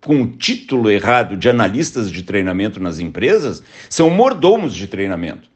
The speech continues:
O cara passa um formulário, aí pergunta que treinamentos você quer, aí ele olha pro orçamento, vê se cabe,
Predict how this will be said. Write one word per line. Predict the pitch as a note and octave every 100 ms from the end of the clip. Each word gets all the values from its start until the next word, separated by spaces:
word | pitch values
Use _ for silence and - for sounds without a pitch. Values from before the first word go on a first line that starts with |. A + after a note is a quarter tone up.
| _ _ _ -
O | G#3+
cara | - C3+ B2
passa | C#3 A#2+ C#3
um | B2
formulário, | C#3 D#3+ G3+ C#3 A#2 A#2+ G2
aí | G2+
pergunta | C3 A#2+ C3 B2+
que | B2+
treinamentos | B2 A#2+ A#2+ G#2+ G2+
você | A#2+ C#3+ G3
quer, | - C3+ C#3 C3+
aí | G#2 A2+
ele | A#2
olha | A2 A#2 A2+
pro | A#2
orçamento, | A#2 A#2 E3+ E3+ D3 C#3 A#2
vê | G2+ G#2
se | -
cabe, | - D3+ C#3+ C3 A2+ A#2